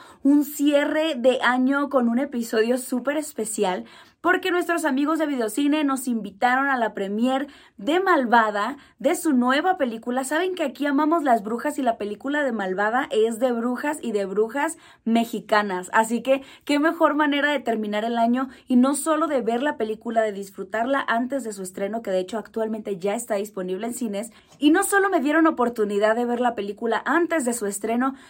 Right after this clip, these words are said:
sino que también me dieron oportunidad de entrevistar al cast de la película. Así que les voy a estar compartiendo aquí mi opinión de la película y después de ella las entrevistas, los junkets que estuvieron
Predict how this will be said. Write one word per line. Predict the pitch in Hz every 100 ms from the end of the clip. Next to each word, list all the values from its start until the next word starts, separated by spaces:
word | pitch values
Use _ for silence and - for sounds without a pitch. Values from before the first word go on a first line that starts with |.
| -
sino | 311 349
que | 359
también | 277 262
me | 254
dieron | 277 285
oportunidad | 285 240 - 214 214 240
de | 262 269
entrevistar | 240 220 196 190 233 226 233
al | 214 190
cast | 190 226 254 - - -
de | 190 226
la | 214 208
película. | 208 202 202 214 202 180 175 - -
Así | 226 233
que | 262
les | 311 269
voy |
a | 262
estar | 269 277
compartiendo | 302 262 226 233 247
aquí | 262 254 330 330 - _
mi | - 294 392
opinión | 392 349 302 311
de | 349
la | 339
película | 262 277 320 349 339
y | 359
después | 392 277 254 - 285 254
de | 233 247
ella | 269 311 330 -
las | 240 247 247
entrevistas, | 240 226 214 214 254 254 294 262
los | 220 196
junkets | 240 240 277 277
que | 247
estuvieron | 233 208 220 247 254